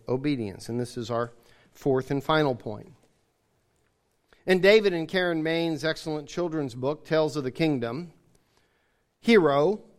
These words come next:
one of the central characters, hears a cry that echoed through the woods.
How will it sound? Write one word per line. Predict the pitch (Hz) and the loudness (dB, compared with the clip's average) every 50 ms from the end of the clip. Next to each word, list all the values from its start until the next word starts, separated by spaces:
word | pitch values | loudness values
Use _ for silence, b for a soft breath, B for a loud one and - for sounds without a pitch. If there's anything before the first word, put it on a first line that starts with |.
| _ _ _ | _ _ _
one | - 143 160 165 160 | -2 0 0 2 2
of | 151 143 | 0 0
the | 147 143 135 | -2 -4 -4
central | - - - 190 170 - 156 139 | -4 -2 -2 -2 -2 -2 -6 -8
characters, | - - 170 160 151 143 127 - 143 135 156 185 185 - - - _ _ _ _ _ _ _ _ _ _ _ _ _ _ _ | -6 -2 -2 0 0 -2 -4 -4 -4 -4 -4 -4 -6 -12 -18 -20 _ _ _ _ _ _ _ _ _ _ _ _ _ _ _
hears | - - 254 240 196 185 180 202 240 240 - - - - _ _ _ _ _ _ - _ _ _ _ _ _ _ _ _ _ _ _ _ - | 0 4 6 8 8 8 8 6 2 0 -8 -14 -16 -20 _ _ _ _ _ _ -20 _ _ _ _ _ _ _ _ _ _ _ _ _ 2
a | - 185 | 2 2
cry | 180 - - 220 233 247 254 269 277 277 | 4 4 4 6 6 8 8 8 6 6
that | 254 254 277 240 | 6 6 4 4
echoed | 220 196 - - 220 208 190 165 | 4 2 2 2 2 2 2 0
through | - - 202 202 | -4 -8 -6 -2
the | 190 | -2
woods. | 196 185 180 165 131 110 101 - - - - - - | -2 0 0 -2 -2 -4 -6 -12 -18 -20 -20 -20 -20